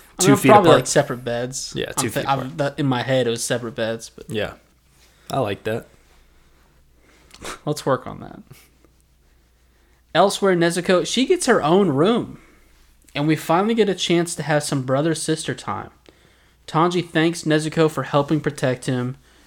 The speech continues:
Speaker 1: He talks about the sacrifices Urokodaki and Giyu have made to help the two of them.
Speaker 2: Which is truly pretty fucking awesome.
Speaker 1: It really is.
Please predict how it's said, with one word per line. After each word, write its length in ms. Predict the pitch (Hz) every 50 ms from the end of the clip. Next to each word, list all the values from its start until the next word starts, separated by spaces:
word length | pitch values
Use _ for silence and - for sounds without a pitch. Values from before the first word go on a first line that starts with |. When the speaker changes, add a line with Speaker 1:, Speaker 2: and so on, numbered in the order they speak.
| _ _
Speaker 1:
He 100 | - 139
talks 340 | 139 - 151 143 151 147 -
about 260 | 147 139 139 139 139
the 60 | 139 127
sacrifices 1000 | - - 151 143 156 160 - 139 127 - - 127 123 123 - - 127 123 123 120 - _ _ _ _ -
Urokodaki 920 | 143 135 135 135 135 - 147 131 131 127 131 160 - 135 131 127 117 98
and 160 | 123 123 117 120
Giyu 320 | 127 123 123 127 131 131
have 120 | 131 131 120
made 400 | 120 120 123 123 131 131 127 -
to 60 | 120
help 280 | - - 127 127 127 -
the 60 | 143
two 260 | 139 - - 131 117
of 100 | 117 110 113
them. 220 | 113 113 113 120 - -
Speaker 2:
Which 220 | 143 139 131 -
is 160 | 127 113 -
truly 680 | - - - - 156 143 139 127 117 110 104 101 101 - - - _ _ _ _ _ _ _ _
pretty 200 | - 131 117 110
fucking 300 | - - 107 98 95 101
awesome. 460 | 101 101 101 95 95 - 104 107 107 - - -
Speaker 1:
It 40 | 139 131
really 240 | 127 123 120 113
is. 240 | 113 113 110 - -